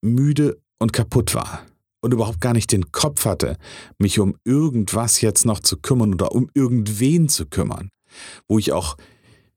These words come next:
ja, wo, wo jeder Besuch oder jedes Telefonat oder jedes Gespräch am Ende des Tages auch einfach zu viel war.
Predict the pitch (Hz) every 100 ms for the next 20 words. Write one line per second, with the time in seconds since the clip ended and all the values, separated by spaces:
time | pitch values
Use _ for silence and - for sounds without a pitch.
0 | _ _ - 98 87 - 98 98 120 160
1 | 147 101 95 101 165 175 101 90 107 117
2 | - 113 95 - 90 104 156 117 95 117
3 | 120 - 98 - 82 117 156 190 - -
4 | _ _ _ - 117 117 120 101 98 -
5 | 120 95 95 87 92 - - _ _ _
6 | _ - 117 - - - - - 92 78
7 | - -